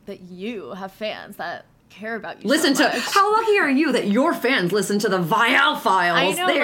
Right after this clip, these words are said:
Speaker 2: have great content in their
Speaker 1: what?
Speaker 2: lives. The lack of accountability is bizarre, and Natalie is very, like,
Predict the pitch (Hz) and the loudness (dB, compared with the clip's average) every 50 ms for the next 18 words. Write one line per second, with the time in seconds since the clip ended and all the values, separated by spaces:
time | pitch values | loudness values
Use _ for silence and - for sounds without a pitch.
0 | 190 180 180 - 240 269 277 277 339 359 349 - - 285 240 233 254 254 226 175 | 0 0 -2 -6 -8 -6 -2 0 0 0 0 -2 -2 -2 0 -2 0 0 -2 -2
1 | - - 180 165 156 160 151 156 151 180 202 - - _ _ 226 220 226 220 220 | -2 -2 -2 -2 -2 -2 -2 -4 -4 -6 -8 -12 -16 _ _ -4 -2 0 0 0
2 | 226 277 269 254 254 254 240 214 208 190 202 196 190 196 190 180 - 180 180 165 | 0 -2 -4 -4 -2 -2 -2 -2 -2 -2 -2 -2 0 0 0 0 0 -2 -2 -2
3 | 165 196 190 170 202 190 185 180 170 - 175 196 196 190 175 185 196 196 240 262 | -4 -4 -2 -2 -2 0 0 0 0 0 0 -2 0 2 2 0 0 0 0 0
4 | 269 233 208 180 170 170 160 165 180 175 170 175 180 185 185 180 170 165 160 160 | 0 0 0 0 -2 -4 -2 -2 0 0 0 0 0 0 0 0 0 0 -2 -2
5 | 156 - - | -4 -6 -12